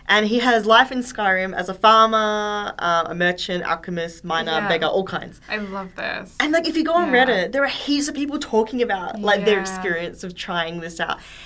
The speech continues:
Speaker 1: And I guess in a way, it's maybe failure, but maybe not. Maybe more,
Speaker 2: Mm-hmm.
Speaker 1: this is the queering thing.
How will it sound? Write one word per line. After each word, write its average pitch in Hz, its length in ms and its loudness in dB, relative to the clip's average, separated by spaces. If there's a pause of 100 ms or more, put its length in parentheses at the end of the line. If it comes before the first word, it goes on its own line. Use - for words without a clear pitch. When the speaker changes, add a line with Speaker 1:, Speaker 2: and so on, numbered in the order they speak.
(220)
Speaker 1:
And 302 120 0
I 311 60 2
guess 349 380 -2 (420)
in 269 80 0
a 294 80 0
way, 262 320 2 (120)
it's - 380 -10 (320)
maybe 269 320 0
failure, 285 540 0
but - 340 -2
maybe 214 480 -4
not. 220 380 0
Maybe 240 280 2
more, 254 200 2
Speaker 2:
Mm-hmm. 196 80 -2
Speaker 1:
this 240 160 -2
is 240 80 -8
the 240 100 -6
queering 262 480 -6
thing. 320 240 -6